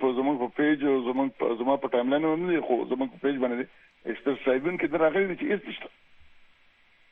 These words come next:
او د، د، د، ما، ما بیا په ټویټر کې دې ټیګ کړی دی. ما یې وزیر الله صاحب، تا چې کومه غداري وکړه که، داسې به تاریخ یاد لري.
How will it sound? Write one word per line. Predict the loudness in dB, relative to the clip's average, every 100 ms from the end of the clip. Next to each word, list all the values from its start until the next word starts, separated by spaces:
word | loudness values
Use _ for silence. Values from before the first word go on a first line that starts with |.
| _ -2
او | 2
د، | 4 4 2
د، | 0 4
د، | 4 4 4
ما، | 2 4
ما | 6 8 8
بیا | 4
په | 4 2 0 -4
ټویټر | 0 2 2
کې | 4 4
دې | 4
ټیګ | 2 4
کړی | 2 2
دی. | -2 -8 _ _ _ -20 -2
ما | 4
یې | 6 4
وزیر | 4 4
الله | 6 6 4
صاحب، | 2 4
تا | 4
چې | 6 2
کومه | 2 2 2 2
غداري | 4 4 4
وکړه | 2 0 -2
که، | -4 -10 -20 -20 -20 _ _ _ -20 -20 _ _
داسې | 2 4 6 2
به |
تاریخ | 6 6 6 4 2
یاد | 2 0
لري. | -8